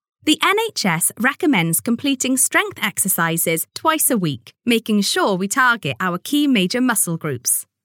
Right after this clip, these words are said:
Here are just a few of those movements, why they're important, and how they can help you the most.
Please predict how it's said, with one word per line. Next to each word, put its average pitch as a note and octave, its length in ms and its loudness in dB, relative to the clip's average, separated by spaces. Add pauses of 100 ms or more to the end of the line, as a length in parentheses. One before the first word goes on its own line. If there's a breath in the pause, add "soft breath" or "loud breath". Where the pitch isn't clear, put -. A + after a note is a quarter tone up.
(220)
Here F#4 320 4
are G#4+ 140 2
just F#3+ 260 0
a F#3+ 60 -4
few D4 320 0
of E4+ 140 -4
those F3+ 280 0
movements, F3 720 0 (160)
why F3 240 2
they're E3 160 -2
important, F#3+ 760 -2 (140)
and G3+ 120 2
how F#3+ 200 2
they F4 220 0
can G4+ 160 -2
help G3+ 280 0
you F3 200 0
the A#3+ 80 2
most. E3 580 0